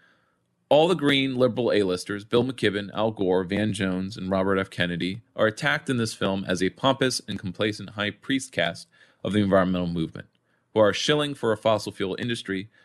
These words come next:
that has sneakily taken them over." Although it should be said,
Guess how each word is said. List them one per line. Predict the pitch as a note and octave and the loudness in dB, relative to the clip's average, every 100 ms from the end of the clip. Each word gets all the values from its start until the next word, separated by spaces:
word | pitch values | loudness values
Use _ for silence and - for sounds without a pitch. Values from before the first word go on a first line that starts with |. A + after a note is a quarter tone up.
| - | 0
that | G#2+ | 0
has | G2+ | 2
sneakily | - C#3 D3 C3 B2 A#2+ | -2 -4 -2 -4 -6 -4
taken | B2 A2 G2+ | -4 -4 -6
them | F#2+ - | -8 -6
over." | F#2 - - _ _ _ _ _ _ _ | -6 -8 -14 _ _ _ _ _ _ _
Although | G2 G2+ A#2 A2+ | 0 4 4 4
it | G#2+ - | 0 -2
should | G#2 E2+ | -8 -8
be | |
said, | E2+ D#2+ E2 G#2+ | -8 -6 -6 -6